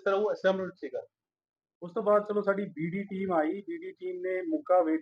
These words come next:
ਲਿਆ, ਉਹਨਾਂ ਨੇ ਉਸ, ਉਸ ਨੂੰ ਰਿਕਵਰ ਕਰ ਲਿਆ, then they concluded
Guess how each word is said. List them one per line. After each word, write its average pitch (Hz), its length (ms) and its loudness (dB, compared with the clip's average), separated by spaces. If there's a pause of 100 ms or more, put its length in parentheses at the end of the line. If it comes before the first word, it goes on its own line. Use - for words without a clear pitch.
ਲਿਆ, 175 180 0
ਉਹਨਾਂ 165 180 0
ਨੇ 170 100 -2
ਉਸ, 160 100 -4 (140)
ਉਸ - 220 -8
ਨੂੰ 175 180 -2
ਰਿਕਵਰ 165 340 2
ਕਰ 165 120 -2
ਲਿਆ, 156 260 -4
then 185 220 -4
they 185 240 -8
concluded 165 420 -4